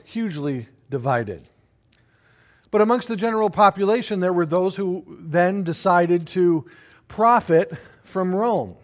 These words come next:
So they became tax collectors, like Matthew himself. And that spurred the hatred of the rest of the Jewish people,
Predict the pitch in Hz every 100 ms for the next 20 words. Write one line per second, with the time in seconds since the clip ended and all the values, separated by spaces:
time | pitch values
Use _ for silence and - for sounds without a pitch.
0 | _ _ _ _ _ _ _ _ - 175
1 | 165 180 202 180 147 214 214 - 185 151
2 | 120 127 117 131 143 120 143 147 156 175
3 | 170 175 175 - 247 - - _ _ _
4 | _ _ _ _ _ _ _ _ _ _
5 | _ _ 143 147 165 165 - - 175 156
6 | 135 131 123 160 156 151 131 120 131 139
7 | 147 - 131 127 117 139 131 - 160 127
8 | 123 104